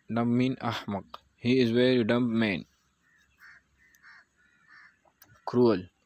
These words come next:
क्रूअल मीन जालिम। "He is a cruel man।" वो एक जालिम आदमी है। अगला लफ्ज़ जो है वो है वांट।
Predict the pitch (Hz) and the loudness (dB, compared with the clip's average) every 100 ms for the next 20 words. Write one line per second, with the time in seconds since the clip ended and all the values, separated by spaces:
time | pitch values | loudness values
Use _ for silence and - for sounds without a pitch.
0 | _ - _ _ _ 120 123 127 131 139 | _ -20 _ _ _ 0 4 4 4 2
1 | 147 139 _ - 117 101 113 117 101 90 | -2 -8 _ -20 -10 -2 2 2 0 -6
2 | - _ _ _ - - - - 135 139 | -14 _ _ _ -20 -20 -20 -6 0 2
3 | 123 107 143 147 117 101 92 85 - _ | 2 0 2 4 4 2 -4 -8 -18 _
4 | _ 117 117 120 110 120 117 104 92 90 | _ -6 -2 -2 -2 -2 0 0 -4 -6
5 | 92 85 85 - - _ _ _ _ _ | -8 -14 -16 -20 -20 _ _ _ _ _
6 | - - _ _ _ _ _ _ _ _ | -20 -20 _ _ _ _ _ _ _ _
7 | _ 120 123 127 120 120 120 - 117 120 | _ -6 -2 0 2 0 -4 -6 -4 0
8 | 120 120 117 131 135 _ _ _ _ - | 0 0 -2 -4 -8 _ _ _ _ -20
9 | - 113 110 107 92 | -10 0 2 2 -2